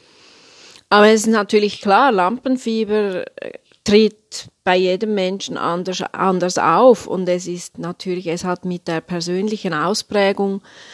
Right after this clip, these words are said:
mit der persönlichen Biografie auch zu tun. Man liest natürlich auch immer wieder,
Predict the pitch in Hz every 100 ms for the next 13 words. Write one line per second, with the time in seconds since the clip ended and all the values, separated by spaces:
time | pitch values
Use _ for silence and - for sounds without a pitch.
0 | - 196 190 190 190 180 185 190 196 185
1 | 175 170 165 165 165 185 196 202 196 -
2 | 233 - 170 143 165 165 151 _ _ _
3 | _ _ _ _ _ _ _ _ _ _
4 | _ _ _ _ - - - - - -
5 | 220 226 262 311 285 262 269 254 247 220
6 | 226 233 262 269 220 262 269 196 185